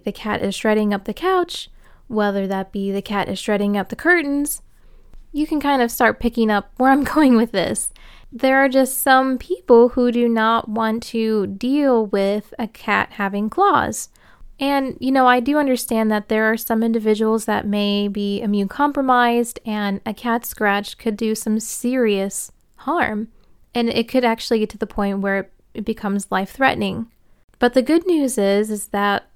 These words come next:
whether it be for this reason, whether it be because your cat is scratching up your couch, there are ways you can redirect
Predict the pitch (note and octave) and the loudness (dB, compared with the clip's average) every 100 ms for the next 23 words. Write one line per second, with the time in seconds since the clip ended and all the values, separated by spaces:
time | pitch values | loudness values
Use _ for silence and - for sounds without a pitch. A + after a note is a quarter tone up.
0 | - _ A3 G#3+ G#3+ G#3 G#3 - G3+ G3 | -20 _ -2 0 0 -2 -4 -4 -4 -4
1 | G3+ G3 D4 D4 C#4+ C#4 C#4 C4+ C4 G#3+ | -2 2 2 2 0 0 2 0 2 0
2 | G#3 G#3 G#3 G3+ G#3 - G3 G3 F#3+ G3 | 0 -2 -4 -6 -6 -2 -2 0 -2 -6
3 | - _ _ _ _ _ - A3 A3 A3 | -12 _ _ _ _ _ -2 -2 -2 -2
4 | G#3 G#3 - G#3+ G#3 G#3 - G3+ G#3 A3 | 0 0 -2 -2 -2 -4 -4 -4 -2 -4
5 | G#3+ G#3+ G#3 C#4 D4 C#4 C4+ - - _ | -4 -4 -6 2 4 4 2 -10 -14 _
6 | - B3 C4+ C4+ B3 A3+ C#4 D#4+ D4 C#4+ | -10 0 2 4 4 4 4 4 2 -2
7 | C4 A3+ A3 C#4+ E4 E4+ A#3+ A3 - | -2 -2 0 0 2 2 2 2 -4